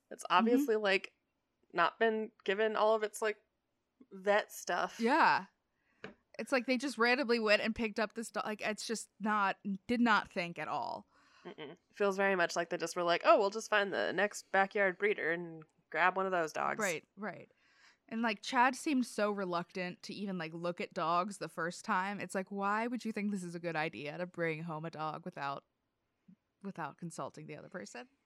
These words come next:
Speaker 1: Mm-hmm. And especially to bring home a dog that's covered in fleas. Like, the least
Speaker 2: Two,
Speaker 1: you could
Speaker 2: and
Speaker 1: do.
Speaker 2: Yeah,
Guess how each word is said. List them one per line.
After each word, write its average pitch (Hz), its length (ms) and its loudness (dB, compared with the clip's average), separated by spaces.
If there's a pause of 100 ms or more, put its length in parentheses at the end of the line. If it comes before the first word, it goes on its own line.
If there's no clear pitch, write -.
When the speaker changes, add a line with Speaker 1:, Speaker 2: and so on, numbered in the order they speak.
(280)
Speaker 1:
Mm-hmm. 262 260 -2 (140)
And 240 120 2
especially 247 440 4
to 208 60 -8
bring 214 180 4
home 208 160 4
a 190 60 0
dog 185 240 4
that's 151 160 -10
covered 180 320 0
in 175 80 -6
fleas. 147 480 -6 (100)
Like, 139 240 -4
the 190 80 -2
least 247 280 2
Speaker 2:
Two, 240 60 4
Speaker 1:
you 226 40 2
could 240 80 0
Speaker 2:
and 196 80 -4
Speaker 1:
do. 170 440 8 (220)
Speaker 2:
Yeah, 220 380 2